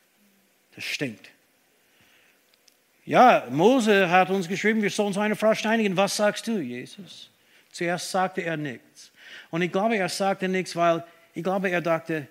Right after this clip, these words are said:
„Diese unverschämte Leute, wie konnten sie überhaupt sowas machen?“ Weil es ging ihnen überhaupt nicht um die Frau, um Gerechtigkeit. Es ging um Jesus irgendwie jetzt zu fangen in dieser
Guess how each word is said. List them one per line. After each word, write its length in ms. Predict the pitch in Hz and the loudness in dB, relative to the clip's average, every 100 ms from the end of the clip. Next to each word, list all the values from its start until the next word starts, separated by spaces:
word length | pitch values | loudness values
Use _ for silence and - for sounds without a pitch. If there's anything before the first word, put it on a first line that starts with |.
| _ _ | _ _
„Diese 260 | 156 147 151 | -6 -4 -6
unverschämte 680 | 165 214 - 165 170 160 156 | -4 -4 -4 -8 -8 -8 -10
Leute, 360 | 123 107 110 - _ _ _ _ _ _ _ _ _ _ _ _ _ | -12 -14 -18 -20 _ _ _ _ _ _ _ _ _ _ _ _ _
wie 240 | 156 - | -4 -2
konnten 480 | - 320 339 330 170 | 2 8 8 6 -2
sie 160 | - 180 | -6 -6
überhaupt 500 | 208 254 220 196 160 | 0 0 2 -2 -4
sowas 380 | 175 170 190 | -6 -8 -10
machen?“ 400 | 233 226 - 123 123 _ _ _ _ _ _ _ _ _ _ | -12 -14 -16 -20 -20 _ _ _ _ _ _ _ _ _ _
Weil 140 | 214 | -2
es 80 | 208 | 2
ging 160 | 277 262 | 2 4
ihnen 300 | 254 247 226 - - | 4 2 -2 -10 -2
überhaupt 380 | 262 339 285 240 | 2 6 4 4
nicht 180 | 247 | 2
um 100 | 208 165 | 2 0
die 80 | |
Frau, 640 | 156 - 208 240 254 190 - | 0 0 2 4 4 0 -8
um 200 | - 175 | -2 0
Gerechtigkeit. 540 | 156 160 208 233 233 220 | 4 4 4 2 0 0
Es 100 | 165 | 0
ging 140 | 214 | 0
um 120 | 208 | 0
Jesus 520 | 175 139 196 240 202 175 | 0 4 4 4 -2 0
irgendwie 340 | 196 202 185 | 0 2 2
jetzt 300 | 180 180 - | 2 0 -6
zu 100 | 160 | -8
fangen 340 | - 156 151 | -2 -2 -2
in 120 | 127 127 | -4 -6
dieser 260 | 123 123 | -8 -10